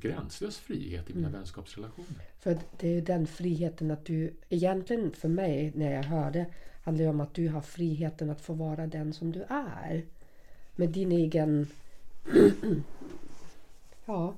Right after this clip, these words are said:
Speaker 2: att få vara den som du är, med allt vad det innebär. Att du får välja, ehm, att du v-, vill göra det här eller det inte funkar, liksom. Och oftast väljer man bort det för man mår inte så jättebra.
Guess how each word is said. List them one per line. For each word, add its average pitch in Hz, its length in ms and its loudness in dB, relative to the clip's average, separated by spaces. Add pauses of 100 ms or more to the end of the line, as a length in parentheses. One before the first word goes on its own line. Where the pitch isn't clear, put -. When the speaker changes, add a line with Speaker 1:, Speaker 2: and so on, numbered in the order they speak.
(340)
Speaker 2:
att - 140 -8
få - 120 -2
vara 220 420 0
den 156 280 -4
som 156 200 -2
du - 80 -2
är, - 180 -2
med 196 240 0
allt 208 380 -2
vad 320 120 0
det 208 140 0
innebär. 160 640 -2 (400)
Att 165 160 -6
du 185 160 0
får 175 500 2 (180)
välja, 175 640 0 (1120)
ehm, - 540 -10
att - 180 -10
du 170 300 2 (440)
v-, 170 260 -10 (400)
vill 165 520 4
göra 165 320 0
det 165 100 -2
här 175 260 -4
eller 196 180 -2
det 214 100 -2
inte 214 220 -4
funkar, 202 580 -4
liksom. - 460 -6 (340)
Och 214 140 0
oftast - 380 -2
väljer 185 260 4
man 180 160 2
bort 185 300 -4
det 240 80 2
för 226 140 -4
man 185 160 0
mår 180 180 0
inte 185 240 -4
så 180 140 -4
jättebra. 180 720 -4